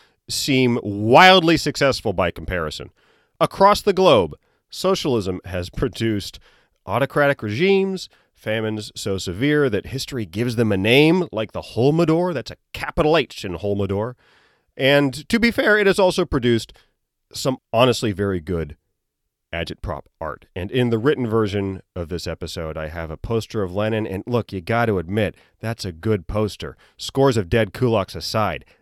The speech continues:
that is a really good poster of Lenin. And the weird thing is, ninety-nine point nine percent of the time, Americans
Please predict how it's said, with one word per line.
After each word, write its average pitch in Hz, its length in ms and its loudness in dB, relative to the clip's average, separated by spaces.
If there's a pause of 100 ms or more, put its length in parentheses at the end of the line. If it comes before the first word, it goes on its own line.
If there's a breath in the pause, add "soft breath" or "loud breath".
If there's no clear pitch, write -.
(100)
that 113 160 -6
is 101 120 -6
a 107 100 -4
really 92 400 -6
good 85 300 -8
poster 78 420 -10
of 87 80 -8
Lenin. 107 400 -2 (1400)
And 151 160 0
the 175 100 -4
weird 240 320 -2
thing 101 180 0
is, 67 400 -8 (1040)
ninety-nine 202 680 2
point 147 220 0
nine 107 180 2
percent 85 280 -4
of 73 60 -8
the 69 60 -12
time, - 440 -16
Americans 135 640 0